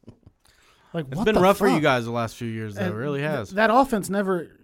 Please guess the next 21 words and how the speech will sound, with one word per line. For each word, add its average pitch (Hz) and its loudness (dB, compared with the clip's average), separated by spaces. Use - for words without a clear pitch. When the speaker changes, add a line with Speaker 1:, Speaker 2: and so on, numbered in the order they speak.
Speaker 1:
got 151 -4
rolling, 185 0
so - -8
I'm 143 -8
hoping 220 0
maybe 180 -2
a 123 -8
second 175 -6
year 165 -4
in 151 -2
the 127 -8
system 202 -6
will 190 -6
make, 185 -6
'cause 156 -12
the 156 -10
defense 240 0
is 147 -4
always 120 -8
pretty - -12
good. - -18